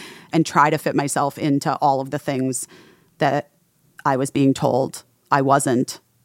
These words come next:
yet. <laughs> And then the freedom of getting older, and I had had a great job. I was on Cougar Town, and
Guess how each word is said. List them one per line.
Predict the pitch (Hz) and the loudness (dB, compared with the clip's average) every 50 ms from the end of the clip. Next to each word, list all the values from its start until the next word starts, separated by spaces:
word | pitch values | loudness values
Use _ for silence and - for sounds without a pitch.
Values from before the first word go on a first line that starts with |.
| _ _ _ _ _ _ _ - | _ _ _ _ _ _ _ -4
yet. | 143 143 107 127 - - - - - - - - - - - - | -2 0 0 -2 -4 -6 -10 -12 -12 -12 -12 -12 -12 -4 2 4
<laughs> | 202 202 - - _ _ _ - 240 302 - - - - - - - - - - - - - _ - | 4 4 4 2 _ _ _ -2 -2 -2 -2 -4 -10 -12 -14 -14 -14 -14 -12 -12 -12 -14 -16 _ 0
And | 220 220 214 202 165 | 2 4 4 4 4
then | 247 277 302 262 208 175 165 160 160 180 208 190 - _ _ _ _ _ _ _ _ _ _ _ | 4 4 4 4 4 4 4 4 4 2 2 -2 -4 _ _ _ _ _ _ _ _ _ _ _
the | - 170 | -6 -6
freedom | - - - - - 240 247 262 247 240 247 247 240 240 254 247 247 247 - _ _ _ _ _ _ _ _ _ _ _ _ _ _ _ _ | -6 -8 -10 -6 -2 0 0 2 2 2 4 4 4 4 2 2 0 -2 -6 _ _ _ _ _ _ _ _ _ _ _ _ _ _ _ _
of | - 147 - | -12 -12 -6
getting | - 165 175 185 185 170 | -2 0 2 4 4 4
older, | 139 139 139 - 151 143 139 127 131 151 147 - _ _ _ _ _ _ _ _ _ _ _ _ _ _ _ _ _ - | 2 2 0 0 2 2 2 2 0 -2 -4 -10 _ _ _ _ _ _ _ _ _ _ _ _ _ _ _ _ _ 2
and | 185 175 | 4 4
I | 156 151 | 4 4
had | 147 139 | 2 0
had | 156 156 143 160 | 0 2 2 4
a | 175 160 | 2 2
great | - 165 160 160 - | 2 0 0 0 0
job. | - 151 147 147 151 156 151 | 0 2 4 4 4 4 2
I | 143 | 0
was | 139 139 147 | 0 0 0
on | 139 147 156 | 0 -2 -2
Cougar | - 180 175 156 160 160 | -2 -2 -2 0 0 0
Town, | - 170 156 156 156 151 | 0 0 2 2 2 2
and | 143 127 127 127 | 2 2 0 -2